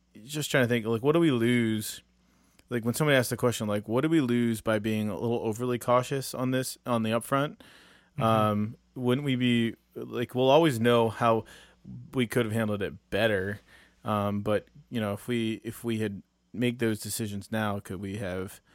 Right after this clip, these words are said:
Speaker 1: avoided some of the loss? And, and the loss isn't just a bunch of people got sick or hospitals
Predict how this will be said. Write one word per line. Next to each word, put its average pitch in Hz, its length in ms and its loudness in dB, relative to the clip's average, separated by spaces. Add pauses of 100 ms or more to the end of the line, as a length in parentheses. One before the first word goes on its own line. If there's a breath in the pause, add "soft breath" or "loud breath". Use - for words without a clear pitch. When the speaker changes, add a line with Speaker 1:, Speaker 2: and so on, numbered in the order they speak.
(320 soft breath)
Speaker 1:
avoided 104 600 -2
some 117 240 -2
of 101 80 -2
the 98 80 -8
loss? 95 500 -2
And, 101 400 -8
and 127 140 -4
the 117 60 0
loss 131 320 2
isn't 107 220 -8
just 110 240 -6
a 113 40 -10
bunch 110 180 -4
of - 40 -16
people 113 220 -8
got 98 180 -6
sick 110 280 -2
or 95 60 -10
hospitals 104 680 -4